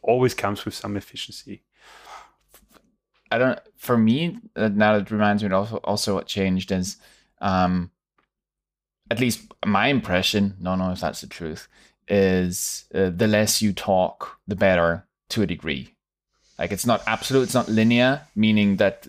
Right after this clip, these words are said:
Speaker 2: if you say nothing, it's the best possible course. And if it's only you
Speaker 1: <laughs>
Speaker 2: talking, it's the worst possible course. But
Speaker 1: <laughs>
Speaker 2: I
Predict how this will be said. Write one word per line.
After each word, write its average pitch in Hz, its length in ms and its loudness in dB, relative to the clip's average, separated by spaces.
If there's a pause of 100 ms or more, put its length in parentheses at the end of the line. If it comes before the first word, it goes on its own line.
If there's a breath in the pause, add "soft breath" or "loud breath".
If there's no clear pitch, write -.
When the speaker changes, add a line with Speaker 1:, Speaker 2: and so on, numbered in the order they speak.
(120)
Speaker 2:
if 101 160 -4
you 110 60 0
say 101 220 0
nothing, 104 400 2
it's 98 100 -4
the 95 60 -6
best 101 320 0
possible 98 340 -2
course. 104 360 0
And 107 100 2
if 98 120 0
it's 117 100 2
only 104 180 2
you 98 180 2
Speaker 1:
<laughs> - 60 -8
Speaker 2:
talking, 104 500 0
it's 92 140 -6
the 95 80 -6
worst 104 280 -2
possible 123 300 -2
course. 127 280 0
But - 260 0 (540 loud breath)
Speaker 1:
<laughs> - 480 -18
Speaker 2:
I 117 140 -4